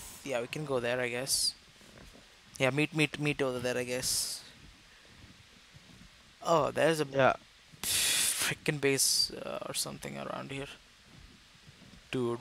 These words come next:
Speaker 1: this server is already, like, getting wiped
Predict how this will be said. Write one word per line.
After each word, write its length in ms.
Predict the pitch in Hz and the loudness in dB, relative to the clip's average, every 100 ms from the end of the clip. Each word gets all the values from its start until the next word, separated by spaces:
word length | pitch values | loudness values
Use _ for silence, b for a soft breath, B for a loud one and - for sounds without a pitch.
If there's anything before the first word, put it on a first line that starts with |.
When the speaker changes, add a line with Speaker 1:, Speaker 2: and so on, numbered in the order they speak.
| 120 | 2
Speaker 1:
this 180 | 151 170 | 6 8
server 500 | - 147 160 170 170 | 10 10 12 10 12
is 200 | 156 135 | 10 8
already, 520 | 123 135 156 156 127 | 4 4 4 4 2
like, 340 | 113 127 123 - - | 4 4 2 -2 0
getting 380 | 135 139 135 | 2 4 2
wiped 400 | 120 120 135 127 | 6 6 6 2